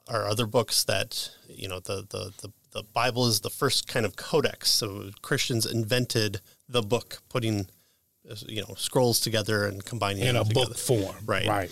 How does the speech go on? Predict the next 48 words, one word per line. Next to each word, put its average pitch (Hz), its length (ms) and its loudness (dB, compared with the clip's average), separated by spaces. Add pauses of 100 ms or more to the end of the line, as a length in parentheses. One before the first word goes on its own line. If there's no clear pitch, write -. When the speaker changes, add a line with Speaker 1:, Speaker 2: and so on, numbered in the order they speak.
Speaker 2:
yeah. 98 220 2
Speaker 1:
And 92 100 2
so 92 440 2
all 139 240 6
of, 113 100 -2 (140)
all 131 240 6
of 107 140 -2
Western 117 720 4 (320)
thoughts 117 340 2
and 113 60 0
ideas 104 400 0
can 107 180 -4
derive 98 360 0
from 104 180 -6
this, - 260 2 (160)
this - 180 -4
one 117 220 2
book. 117 260 0
And 110 160 0
so 107 220 2 (260)
from 123 140 4
this 117 180 4
one 120 200 4
book, 110 240 0
we 110 100 0
have 110 260 -2
the 101 80 -8
story 135 500 4 (360)
that 120 120 -4
kind - 180 0
of 107 120 0
all 104 160 2
stories 110 300 2
is 104 140 -2
based 139 320 2
on. 95 220 -6 (420)
And 95 140 -6
so 95 420 2 (340)
we, 123 440 0 (140)
made 131 280 2
in 127 100 6
the 120 80 8
image 110 220 4
of 104 100 -2
God, 104 320 0 (480)
are, 92 540 0 (160)
are 95 400 -6 (180)
deriving 123 680 2